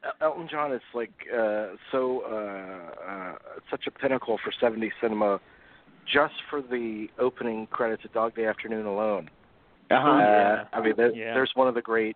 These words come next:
Speaker 1: movies of the decade, and, and his music, uh, opens it.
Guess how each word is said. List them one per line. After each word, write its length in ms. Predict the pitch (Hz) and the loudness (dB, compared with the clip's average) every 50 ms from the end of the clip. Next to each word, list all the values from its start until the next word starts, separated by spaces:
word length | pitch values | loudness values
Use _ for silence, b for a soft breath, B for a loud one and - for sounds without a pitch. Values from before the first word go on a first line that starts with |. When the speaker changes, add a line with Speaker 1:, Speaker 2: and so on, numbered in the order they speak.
| _ _ | _ _
Speaker 1:
movies 360 | 110 110 110 110 107 110 107 - | -8 -6 -6 -4 -4 -6 -6 -6
of 80 | 113 98 | -6 -4
the 80 | 104 | -4
decade, 540 | - - 110 120 - - 104 95 92 98 92 | -2 -2 -2 -4 -2 -4 -4 -4 -4 -4 -4
and, 200 | 92 92 92 92 - b b b b b _ _ _ _ _ _ - | -6 -8 -8 -10 -14 b b b b b _ _ _ _ _ _ -10
and 160 | 98 101 95 | -8 -8 -4
his 200 | 95 110 107 104 - - 107 | -2 -2 -2 -2 -6 -10 -6
music, 360 | 104 101 98 87 92 92 - _ _ _ _ _ _ _ _ _ _ _ _ _ _ _ _ _ 101 | -4 -4 -4 -2 -4 -8 -8 _ _ _ _ _ _ _ _ _ _ _ _ _ _ _ _ _ -6
uh, 140 | 101 98 - | -4 -4 -2
opens 340 | - 104 117 - 107 85 82 - | -2 -4 -4 -4 -8 -10 -8 -8
it. 160 | 78 69 | -8 -8